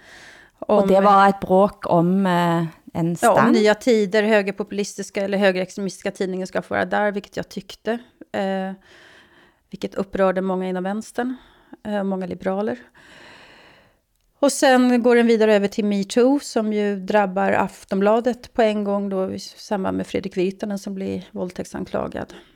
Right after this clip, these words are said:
Speaker 1: Mm.
Speaker 2: Eh, och sen, eh, så går det därifrån vidare till en, att Aftonbladet granskar Kulturhusets V D Benny Fredriksson.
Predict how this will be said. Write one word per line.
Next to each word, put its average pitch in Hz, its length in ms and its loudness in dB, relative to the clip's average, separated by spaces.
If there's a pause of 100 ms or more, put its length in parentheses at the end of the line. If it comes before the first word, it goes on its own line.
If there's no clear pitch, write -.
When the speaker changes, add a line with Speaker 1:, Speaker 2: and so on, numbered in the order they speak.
(220)
Speaker 1:
Mm. 185 360 2
Speaker 2:
Eh, 180 60 0
och 202 360 0
sen, 185 540 2
eh, 180 340 -2 (100)
så - 260 -6
går 185 220 0
det 175 100 0
därifrån 190 640 2
vidare 170 420 0
till 180 360 -6
en, 175 460 -4
att - 280 -10
Aftonbladet 185 960 -4 (640)
granskar 180 1040 0 (400)
Kulturhusets 190 840 -2
V 180 240 -2
D 180 120 -2
Benny 175 260 -2
Fredriksson. - 720 -8